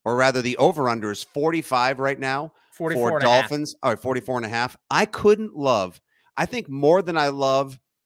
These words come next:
Speaker 1: the under in Patriots Steelers, which is only forty and a half right now, I couldn't love the under in this game enough 'cause the offensive line for the Ravens is a little banged up, and Miami's got a pretty aggressive defense, and Josh Boyer did a nice job containing, if not,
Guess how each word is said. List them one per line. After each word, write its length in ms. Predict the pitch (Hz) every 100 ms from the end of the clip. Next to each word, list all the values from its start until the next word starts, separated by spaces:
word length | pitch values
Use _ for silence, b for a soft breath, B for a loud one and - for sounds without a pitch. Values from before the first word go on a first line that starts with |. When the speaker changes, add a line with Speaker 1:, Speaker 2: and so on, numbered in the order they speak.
| -
Speaker 1:
the 140 | 123
under 360 | 120 127 143 147
in 180 | 123 117
Patriots 560 | - 135 - 123 107
Steelers, 360 | - 117 127 127
which 140 | 110
is 100 | 104
only 220 | 113 123 110
forty 420 | - 131 123 120
and 100 | 107
a 60 |
half 260 | 95 107 127 -
right 160 | 143
now, 260 | 143 147 156 b b b -
I 120 | 151
couldn't 420 | - - 202 185
love 280 | 127 131 127
the 140 | 127
under 320 | 107 117 123 117
in 160 | 110
this 160 | 110 104
game 320 | 107 104 90 -
enough 360 | 98 87 - _ _ _
'cause 120 | - 120
the 100 | 131
offensive 420 | 147 190 190 180
line 220 | 170 160
for 100 | 160
the 80 | 147
Ravens 380 | 131 131 131 120
is 100 | 117
a 40 |
little 140 | 127 120
banged 340 | 123 123 120
up, 240 | 104 101 _ b b b
and 160 | 117 117
Miami's 360 | 113 117 123
got 140 | - 113
a 40 |
pretty 300 | - - 135
aggressive 380 | 131 117 113 107
defense, 400 | 110 104 107 101
and 100 | 98
Josh 240 | 101 104 -
Boyer 240 | 110 104
did 140 | 98
a 60 | 95
nice 200 | 95 98
job 280 | - 98 92
containing, 480 | 101 95 107 104 98
if 160 | 87
not, 220 | 104 92